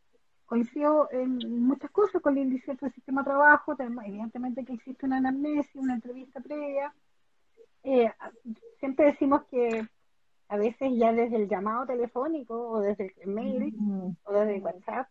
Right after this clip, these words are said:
Speaker 1: eh, la persona ya está en regresión, o sea, ya está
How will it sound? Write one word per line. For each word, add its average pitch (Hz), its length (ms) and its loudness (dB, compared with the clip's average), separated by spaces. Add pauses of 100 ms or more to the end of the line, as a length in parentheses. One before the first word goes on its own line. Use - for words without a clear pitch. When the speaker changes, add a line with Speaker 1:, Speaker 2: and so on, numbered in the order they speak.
(220)
Speaker 1:
eh, 196 580 -6
la 208 140 -4
persona 220 320 -4
ya 214 100 2
está 220 140 -8
en 220 80 -4
regresión, 202 580 -4
o - 120 -20
sea, 170 140 -14
ya 185 180 -2
está 226 440 0